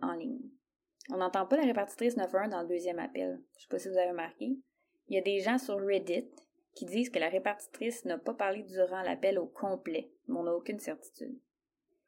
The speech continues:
La personne voulait peut-être parler de ce petit bout d'appel-là, mais je sais pas. Sur le rapport, il est écrit que la répartitrice entendait rien de l'autre côté de la ligne, donc c'est pour ça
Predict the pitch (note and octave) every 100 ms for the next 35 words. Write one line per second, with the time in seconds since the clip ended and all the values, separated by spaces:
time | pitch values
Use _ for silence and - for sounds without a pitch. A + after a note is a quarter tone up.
0 | _ - - F#3 F3 A3+ A#3+ A#3+ F3+ -
1 | G3 G3 F3+ F3 G3 F3 E3+ - F3 -
2 | - F#3 F3+ E3+ E3+ E3+ E3+ F3+ A3 F#3
3 | - - - - - - _ _ _ _
4 | _ - _ - G#3+ G#3 G3 F#3+ A3 B3+
5 | G#3 F#3 G#3+ A3 F#3 E3 E3 F3 F3 E3+
6 | - A3 - - F3 F3 F3 F3+ F3+ G#3
7 | F#3 F3 F3+ F#3 F3+ E3 F3 E3+ - -
8 | - G#3 - G3+